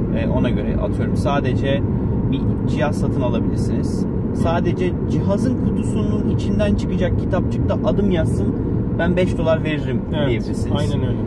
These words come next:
Speaker 1: Bir yerli girişim şey vardı benim hatırladığım. Kickstarter'da mıydı, Indigo'da mıydı? Bir oyun
Speaker 2: Kickstarter.
Speaker 1: şirketi.
Speaker 2: Aha, evet, o da Kickstarter'dı.
Speaker 1: Evet.
Speaker 2: Onun
Speaker 1: Ee,
Speaker 2: ismini unuttum.
Speaker 1: onlar fonlandılar.
Speaker 2: Fonlandılar.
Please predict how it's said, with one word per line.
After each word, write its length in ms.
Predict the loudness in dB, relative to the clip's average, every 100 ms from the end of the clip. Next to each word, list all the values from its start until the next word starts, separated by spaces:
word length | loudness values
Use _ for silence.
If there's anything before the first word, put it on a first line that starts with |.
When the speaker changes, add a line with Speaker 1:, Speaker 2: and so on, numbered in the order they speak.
| -2 -2
Speaker 1:
Bir 60 |
yerli 400 | 2 2 2 0
girişim 320 | -2 -4 -4 -4
şey 220 | -4 -2
vardı 200 | -2 -2
benim 120 | -2
hatırladığım. 320 | -2 -4 -4 -4
Kickstarter'da 640 | -6 -4 -4 -2 -2 -2
mıydı, 160 | -2 -2
Indigo'da 380 | -4 -4 -2 -2
mıydı? 140 | -2 -4 -4
Bir 80 | -2
oyun 100 | 0 2
Speaker 2:
Kickstarter. 200 | 2 0 -2
Speaker 1:
şirketi. 300 | -6 -6 -8 -6
Speaker 2:
Aha, 500 | -6 -4 -4 -2 -2 -4 -6
evet, 160 | -6 -2
o 60 | -4
da 80 |
Kickstarter'dı. 480 | -4 -4 -4 -4 -6 -6 -6
Speaker 1:
Evet. 360 | -4 -4 -4 -4 -4 -4 -2
Speaker 2:
Onun 120 | 0
Speaker 1:
Ee, 60 |
Speaker 2:
ismini 240 | 0 0 2
unuttum. 340 | 2 0 -2 -2 -2 -2 -2 0
Speaker 1:
onlar 400 | 2 2 0 0
fonlandılar. 840 | -2 0 0 0 0 0 0 0 -2 -4 -4 -4 -2
Speaker 2:
Fonlandılar. 580 | -2 -2 -2 -2 -4